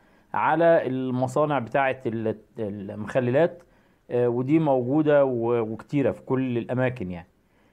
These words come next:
المخللات أنواعها حوالي تلاتين نوع تقريبًا، آه، وبتتقسم، بتنقسم من ل-، آه، نمرة واحد، الزيتون بأنواعه، أخضر وأسباني، كراماتا،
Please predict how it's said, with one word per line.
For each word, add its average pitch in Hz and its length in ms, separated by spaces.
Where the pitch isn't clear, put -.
المخللات 127 1000
أنواعها 160 480
حوالي 151 400
تلاتين 147 480
نوع 151 180
تقريبًا، 151 580
آه، 117 200
وبتتقسم، 131 800
بتنقسم 135 640
من 135 260
ل-، - 40
آه، 107 1000
نمرة 131 260
واحد، 151 440
الزيتون 139 560
بأنواعه، 135 560
أخضر 131 260
وأسباني، 120 540
كراماتا، 139 640